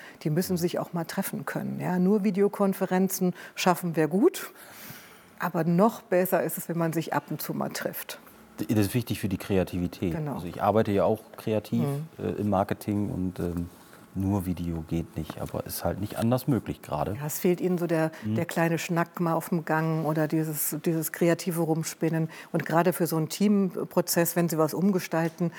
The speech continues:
Speaker 1: ist das natürlich essentiell. Und, ähm, da muss man jetzt auch ein bisschen Geduld haben, aber ich find, da gelingt schon einiges. Also ich höre die regelmäßig, Bremen vier morgens. Ich hoffe, sie sind nicht ganz abgewandert. Die Musik ist ja auch cool. Ähm
Speaker 2: Ich, ich, ich, ich nicht. Also ich brauch die Morningshow,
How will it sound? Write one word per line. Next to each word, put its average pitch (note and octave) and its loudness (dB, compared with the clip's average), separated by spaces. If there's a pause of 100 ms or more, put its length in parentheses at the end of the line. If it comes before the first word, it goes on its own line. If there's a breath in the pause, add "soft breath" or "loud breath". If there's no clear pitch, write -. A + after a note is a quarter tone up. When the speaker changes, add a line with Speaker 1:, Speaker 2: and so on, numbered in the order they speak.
(260 loud breath)
Speaker 1:
ist - -4
das E3+ 2
natürlich E3 0
essentiell. D#3+ 2 (340 loud breath)
Und, D#3+ -2
ähm, D3+ 0 (200)
da D#3 2
muss F3 2
man E3 2
jetzt D#3 2
auch E3 2
ein E3 0
bisschen E3 -2
Geduld E3 2
haben, G3 4
aber F3+ 4
ich F#3+ -2
find, G#3 2
da G3+ 4
gelingt A3 2
schon D#3+ -2
einiges. D3 -4
Also D#3 0
ich E3 -2
höre F3+ 4
die E3+ -6
regelmäßig, F#3 0
Bremen F#3+ 0
vier F#3+ 0
morgens. F#3+ 0 (320 loud breath)
Ich - 0
hoffe, F3 2
sie E3 0
sind E3 2
nicht E3 -6
ganz F#3 0
abgewandert. F3+ 0
Die F3 -4
Musik E3+ -2
ist F3+ -2
ja F3 2
auch C#3+ -2 (140)
cool. G3 2 (500 loud breath)
Ähm E3 2
Speaker 2:
Ich, - -6
ich, A2+ -6
ich, A2 -2
ich A2+ -2
nicht. C3+ 2
Also G#2 2
ich G#2+ 0
brauch A2+ 4
die B2 -4
Morningshow, C#3+ 0